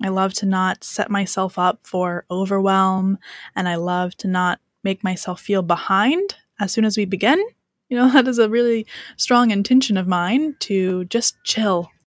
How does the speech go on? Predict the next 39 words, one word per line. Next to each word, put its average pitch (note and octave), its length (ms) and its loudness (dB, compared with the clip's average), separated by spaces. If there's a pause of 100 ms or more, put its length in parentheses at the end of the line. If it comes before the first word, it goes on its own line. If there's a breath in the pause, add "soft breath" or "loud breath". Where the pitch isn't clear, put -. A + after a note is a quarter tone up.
just A3 300 0
be G#3+ 180 -2
here F#3 220 -4
now, E3+ 300 0
just F#3+ 180 -4
take - 200 -6
it G3+ 100 -2 (140)
day A3+ 280 2
by F3+ 260 -4
day. A3+ 540 0 (360 loud breath)
Do G3+ 120 0
not A#3 280 4
stress - 320 -4
myself F3 380 -4
out. A#3+ 300 2
There F#3+ 200 -4
is E3+ 140 -4
no G#3+ 160 0
need G#3+ 180 0
for - 120 -8
that. - 200 -4 (1200 loud breath)
Deciding A3 720 0
who A#3 260 0
I A3+ 100 2
wanna G3+ 280 -2
be F#3+ 340 -4
in F3+ 160 -4
twenty F#3 280 -6
twenty-three F3 760 -6
and F#3 280 -10 (360 loud breath)
deciding A3+ 640 0
where G#3+ 120 -2
my F#3 140 -4
business G3 520 -2
is F3 200 -8
going F3 580 -4
and D#3+ 260 -2 (920)
just - 260 0
thinking, G3 460 -4